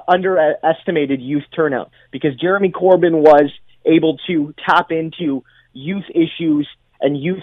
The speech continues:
energies in England. And I think that's certainly part of it. And a lot of people have talked about how Justin Trudeau maybe didn't win the election on young votes, but certainly maybe converted a minority into a majority based on a kind of higher youth turnout. And you're right in noting Obama,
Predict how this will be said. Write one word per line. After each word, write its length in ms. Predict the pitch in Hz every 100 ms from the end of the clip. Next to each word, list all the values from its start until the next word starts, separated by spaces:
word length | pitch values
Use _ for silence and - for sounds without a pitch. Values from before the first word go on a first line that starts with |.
| 131
energies 520 | 151 147 139 135 127 - _ _ -
in 180 | 165 156
England. 480 | 151 147 123 107 110 _ -
And 120 | -
I 100 | 156
think 220 | 156 202 -
that's 180 | 190 -
certainly 280 | 202 175 160
part 260 | 202 208
of 60 | 151
it. 100 | 127
And 100 | 165
a 60 |
lot 140 | 175 208
of 60 |
people 220 | 233 196 190
have 60 |
talked 200 | 190 180
about 140 | 175 165
how 140 | 156
Justin 400 | 151 170 - 180
Trudeau 440 | 160 185 165 139 - _ -
maybe 240 | 214 247
didn't 320 | 240 220 151
win 240 | 156 220 254
the 80 |
election 420 | 226 170 135 - 139
on 140 | 127
young 240 | 123 120
votes, 300 | 113 117 - - - _ _
but 100 | 151 - -
certainly 300 | 269 262 277
maybe 320 | 240 220 208
converted 540 | - 208 156 190 180 165
a 80 |
minority 520 | 160 151 160 180 175 165
into 220 | 156 147
a 40 |
majority 640 | 127 113 170 208 151 117 _ _ _
based 260 | 160 156 -
on 80 | 160
a 60 |
kind 260 | 139 170 147
of 60 | 143
higher 480 | - 180 175 165
youth 240 | 143 156 147 -
turnout. 360 | 156 139 110 _ _ -
And 120 | 180
you're 140 | 196
right 160 | 185 226
in 100 | 214
noting 280 | 185 185 170
Obama, 580 | 156 156 190 208 131